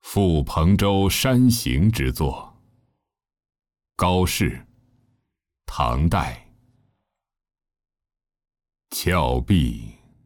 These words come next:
连空桐，攒风叠翠微。鸟声堪住马，林色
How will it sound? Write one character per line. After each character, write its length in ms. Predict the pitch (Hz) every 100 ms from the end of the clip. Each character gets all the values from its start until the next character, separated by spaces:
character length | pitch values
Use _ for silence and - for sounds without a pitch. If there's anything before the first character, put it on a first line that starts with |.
| _ _ _ _
连 520 | 67 71 92 92 101
空 420 | - - 104 92
桐， 600 | 92 - 60 57 64 85 - _ _ _ _ _ _ _ _ _ _ _ _ _ _
攒 540 | - - 82 117 139 123
风 720 | 139 143 139 131 120 87 - - _ _ _ _ -
叠 480 | - 69 90 107 107
翠 560 | - - 120 64 - -
微。 400 | 71 92 110 117 - _ _ _ _ _ _ _ _ _ _ _ _ _ _ _ _ _ 76
鸟 440 | 73 76 78 80
声 540 | - 101 104 98 98
堪 500 | 92 - - 165 170
住 280 | 160 139 87
马， 720 | 71 67 64 69 82 82 - - _ _ _ _ _ _ _ _ _ -
林 380 | 80 110 185
色 760 | 190 - 170 95 73 64 - -